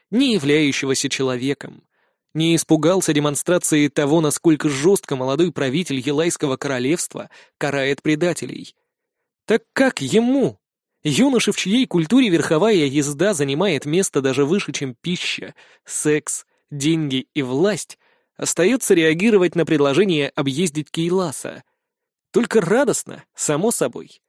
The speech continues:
«Не откусит», усмехаюсь я. Эти птички подчиняются мне напрямую. Они знают, что ты друг, и даже не подумают причинить тебе вред. Но совладать с их норовом придётся, Сэй. В безвольных кукол я их не превращаю,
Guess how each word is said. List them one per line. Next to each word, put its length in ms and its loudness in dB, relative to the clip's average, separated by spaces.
«Не 140 -2
откусит», 480 -4
усмехаюсь 680 -4
я. 220 -10
Эти 220 0
птички 360 -2
подчиняются 600 0
мне 160 0
напрямую. 540 -4
Они 240 4
знают, 400 2
что 180 -4
ты 120 2
друг, 300 0
и 40 4
даже 240 2
не 100 2
подумают 560 0
причинить 480 -2
тебе 220 0
вред. 320 -6
Но 400 0
совладать 540 2
с 80 2
их 100 0
норовом 380 4
придётся, 480 0
Сэй. 340 -6
В 120 -6
безвольных 580 2
кукол 340 0
я 240 0
их 180 -2
не 160 0
превращаю, 680 -4